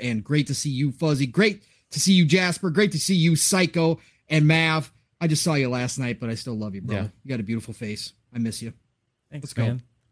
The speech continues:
Speaker 2: Thanks.
Speaker 1: You're welcome.
Speaker 2: Um,
Speaker 1: <laughs>
Speaker 2: absent today is, is Kate.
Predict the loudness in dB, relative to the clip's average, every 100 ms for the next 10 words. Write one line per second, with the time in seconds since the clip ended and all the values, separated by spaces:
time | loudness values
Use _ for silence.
0 | -18 -10 -8 -4 -4 -4 -6 -12 _ _
1 | -6 0 0 0 -4 -8 -10 -10 -12 -8
2 | -6 -4 -6 -6 -6 -4 -4 -6 -6 -6
3 | -6 -10 _ -8 -6 -4 -6 -6